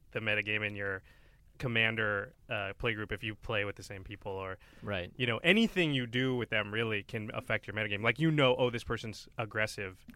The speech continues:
Speaker 1: That can be, like, a personality trait they have in all the games they play, and it often is. This person is not aggressive, or this person, you know,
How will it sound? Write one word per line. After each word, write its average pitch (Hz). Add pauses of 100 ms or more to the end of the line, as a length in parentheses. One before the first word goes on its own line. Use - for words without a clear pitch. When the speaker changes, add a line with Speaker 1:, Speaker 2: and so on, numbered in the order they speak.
(120)
Speaker 1:
That 123
can 156
be, 123
like, 104 (100)
a 127
personality 120
trait 113
they 113
have 113
in 113
all 110
the 113
games 104
they 101
play, 120
and 101
it 101
often 104
is. 95 (300)
This 147
person 135
is 104
not 185
aggressive, 107
or 104
this 113
person, 110 (340)
you 120
know, 98